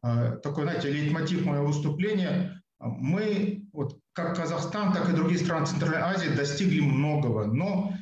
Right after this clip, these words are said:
много потеряно, мы могли бы достигнуть в два-три раза больше. Вот я об этом хотел бы сказать.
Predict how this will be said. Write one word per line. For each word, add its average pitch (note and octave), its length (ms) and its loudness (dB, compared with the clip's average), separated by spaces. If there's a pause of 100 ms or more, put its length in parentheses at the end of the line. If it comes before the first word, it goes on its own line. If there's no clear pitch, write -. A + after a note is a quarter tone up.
(200)
много D#3+ 420 2
потеряно, F3+ 420 0
мы E3 340 0
могли D#3 400 -2
бы D3+ 100 0
достигнуть D3 640 0
в A2 100 0
два-три D#3 320 0
раза B2 300 0
больше. A2+ 580 0
Вот A#2 200 -2
я C3+ 140 -2
об D#3+ 80 0
этом D#3 240 2
хотел A#2+ 340 0
бы A#2+ 100 4
сказать. G#2 400 -8